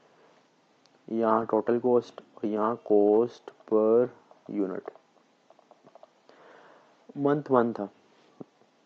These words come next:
हमने पहले महीने म-, factory हम-, हमें rent पे मिल गई है, हमने कोई unit नहीं बनाया, zero यूनिट।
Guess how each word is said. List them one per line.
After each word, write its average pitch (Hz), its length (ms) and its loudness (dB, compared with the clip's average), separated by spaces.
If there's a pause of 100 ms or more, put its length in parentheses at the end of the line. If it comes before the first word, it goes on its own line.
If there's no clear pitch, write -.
(1200)
हमने 139 400 0 (220)
पहले 135 240 6
महीने 135 380 0 (100)
म-, 127 240 -2
factory - 400 -2
हम-, 123 200 -4
हमें 110 220 0
rent 104 240 0
पे 113 80 0
मिल 110 160 0
गई 113 160 0
है, 127 60 -2
हमने 110 260 -2
कोई 113 240 0
unit 104 280 -2
नहीं 98 120 -4
बनाया, 95 300 -6
zero 101 240 0
यूनिट। 95 300 -6